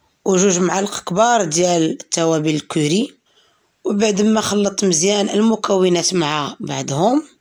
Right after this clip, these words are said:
غادي نزيد جوج ديال الصدورة ديال الدجاج مقطعين مرصويات. غنخلي الصدر ديال الدجاج يطيب على نار متوسطة لمدة ربع ساعة،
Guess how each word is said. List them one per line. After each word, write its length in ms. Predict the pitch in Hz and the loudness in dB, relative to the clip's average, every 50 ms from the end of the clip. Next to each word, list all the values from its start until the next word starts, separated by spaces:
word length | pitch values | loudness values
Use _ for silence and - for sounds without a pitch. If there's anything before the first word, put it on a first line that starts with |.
| _ _ _ _ _ - | _ _ _ _ _ -4
غادي 280 | 165 185 202 190 208 247 | -2 -2 0 0 2 2
نزيد 360 | 240 233 196 180 208 214 196 | 2 2 2 2 2 0 0
جوج 320 | 160 156 165 226 233 190 | 0 0 0 0 0 0
ديال 480 | 185 - 175 202 202 196 185 180 180 180 | 0 0 0 2 2 2 2 0 -2 -2
الصدورة 520 | 175 - - - - 165 180 190 185 185 | -2 -2 -2 -2 -2 0 0 0 0 0
ديال 340 | 170 151 143 170 180 170 165 | 0 0 0 0 0 0 0
الدجاج 340 | 165 147 135 156 170 156 156 | -2 -2 0 0 0 2 0
مقطعين 600 | 170 165 - - - _ - 151 143 165 165 165 | 0 -2 -4 -8 -12 _ -4 -4 -2 0 0 0
مرصويات. 800 | 160 160 156 143 - - - 151 143 143 151 185 214 - - - - - - _ _ _ _ _ _ _ _ - - | 0 0 0 -2 -4 -4 -4 -2 -2 -2 0 0 -2 -2 -2 -4 -4 -4 -6 _ _ _ _ _ _ _ _ -6 -4
غنخلي 400 | 156 208 254 247 - 247 254 262 | -2 0 0 0 0 2 0 2
الصدر 320 | 247 - - - 202 220 | 0 0 -2 0 0 0
ديال 260 | 202 175 196 214 214 | 0 2 2 2 2
الدجاج 360 | 208 180 156 160 196 196 170 196 | 2 0 0 0 0 2 2 0
يطيب 280 | 190 190 202 190 170 | -2 -2 -2 0 0
على 160 | 165 170 175 | 2 2 2
نار 200 | 175 180 175 180 | 2 2 2 2
متوسطة 720 | 185 185 180 180 - 180 175 170 - - - 185 185 175 | 2 0 0 0 -2 -2 -2 -2 -2 -2 -2 -2 -2 -2
لمدة 460 | 165 165 160 165 160 156 151 165 160 156 - | 0 2 2 2 0 0 0 -2 -2 -2 -2
ربع 260 | 151 151 185 240 240 | -2 0 0 0 0
ساعة، 480 | - - - 190 151 131 160 208 220 | 0 0 0 -2 0 0 -2 -4 -4